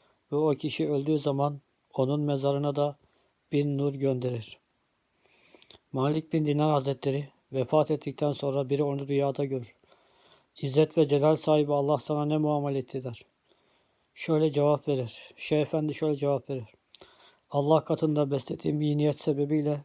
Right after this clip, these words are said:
günahlarımın hepsini sildi. Bizim de günahlarımızı sil ya Rabbi, ümmeti Muhammed'in de. Allahümme eslih ümmeti Muhammed.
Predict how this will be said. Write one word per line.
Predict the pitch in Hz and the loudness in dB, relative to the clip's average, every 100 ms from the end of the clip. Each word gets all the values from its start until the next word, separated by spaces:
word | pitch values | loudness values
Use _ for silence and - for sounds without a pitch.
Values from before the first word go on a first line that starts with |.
| _ | _
günahlarımın | - 143 135 151 143 147 | -2 -2 0 -2 0 0
hepsini | 156 - 147 143 | 0 -2 -4 -4
sildi. | 147 131 131 - _ _ _ _ _ _ _ _ | -6 -8 -10 -16 _ _ _ _ _ _ _ _
Bizim | 151 143 160 | -4 0 2
de | 147 | 2
günahlarımızı | 147 131 143 139 131 120 | 0 -2 -2 -4 -6 -6
sil | 135 | -2
ya | 135 151 | 0 0
Rabbi, | 139 - 139 | -2 -8 -6
ümmeti | 147 143 - | -2 -2 -2
Muhammed'in | 147 135 147 143 143 143 | -4 -4 -4 -6 -6 -8
de. | - - _ _ - - - - _ _ - | -10 -20 _ _ -20 -20 -20 -20 _ _ -4
Allahümme | 147 147 151 151 | 2 2 2 0
eslih | 131 - 139 | -2 -4 -4
ümmeti | 147 139 131 | -4 -4 -6
Muhammed. | 139 131 135 123 | -8 -6 -8 -12